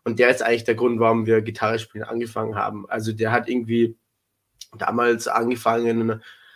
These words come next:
boah, dann war der, weiß ich nicht wie alt, aber wir sind dann irgendwie hinterhergezogen mit acht oder neun oder sowas und wollten das dann auch unbedingt und haben dann quasi auch irgendwie angefangen, so erstmal akustische Konzertgitarre und so zu lernen.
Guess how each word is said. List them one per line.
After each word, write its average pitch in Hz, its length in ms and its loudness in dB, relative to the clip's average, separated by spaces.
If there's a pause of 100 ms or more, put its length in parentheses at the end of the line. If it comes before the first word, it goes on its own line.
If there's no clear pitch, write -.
(360)
boah, 107 300 0
dann 107 180 0
war 107 120 2
der, 107 160 0 (120)
weiß 107 200 0
ich 107 60 -4
nicht 107 180 -8
wie 113 100 2
alt, 113 280 2
aber 113 460 4
wir 120 100 4
sind 120 180 2
dann 120 140 8
irgendwie 120 360 2
hinterhergezogen 117 1160 4
mit 110 340 0 (120)
acht - 320 -2
oder 113 140 6
neun 117 380 6
oder 151 180 4
sowas 135 440 4
und 113 140 0
wollten 110 200 2
das 110 120 -4
dann 110 120 -6
auch 127 220 0
unbedingt 123 460 0 (420)
und 107 160 0
haben 110 200 6
dann 104 160 0
quasi 104 280 2
auch 107 220 0
irgendwie 107 320 -2
angefangen, 107 560 -2
so 107 260 0
erstmal 107 380 -2
akustische 110 640 -4
Konzertgitarre 110 720 -4
und 110 100 -4
so 113 120 -4
zu 110 140 -10
lernen. 113 440 0